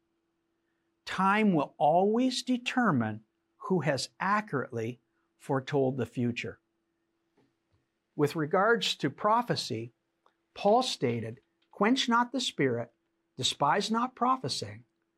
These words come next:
but prove all things and hold fast all that which is good." We at Prophecy U S A believe that it is very clear in Scripture where we are on the prophetic time clock. We believe that the prophecies of Isaiah,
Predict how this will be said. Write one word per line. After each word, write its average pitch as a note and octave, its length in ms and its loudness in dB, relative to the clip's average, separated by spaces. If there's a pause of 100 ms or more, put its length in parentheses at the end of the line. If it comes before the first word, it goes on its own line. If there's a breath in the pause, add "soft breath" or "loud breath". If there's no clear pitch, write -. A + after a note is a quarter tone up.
(520)
but F3 180 -4
prove C#4+ 320 2
all A3+ 240 4
things F3 400 -2
and F#3 200 -6
hold G#3+ 420 4
fast C#3+ 600 -2 (200)
all D#3+ 340 0
that D3 220 0
which B2+ 200 -4
is A#2+ 180 -6
good." - 340 -10 (1900)
We G#3 160 4
at A#3+ 100 0
Prophecy G#3+ 520 2
U F3+ 180 4
S E3 160 0
A D#3+ 120 4
believe C3+ 600 0 (560)
that C3+ 160 0
it B2 120 2
is A2 140 -2
very C#3+ 480 2
clear G3 320 0
in G3 100 -2
Scripture D#3+ 500 -2
where C3 260 2
we D3 200 0
are B2+ 220 2
on A2+ 80 -6
the A2 60 -8
prophetic B2 500 -6
time A#2 260 -4
clock. G2+ 280 -14 (720)
We E3 160 4
believe E3+ 340 4
that D3+ 140 2
the - 80 -4
prophecies F3 680 0
of C#3 100 -2
Isaiah, D3 640 0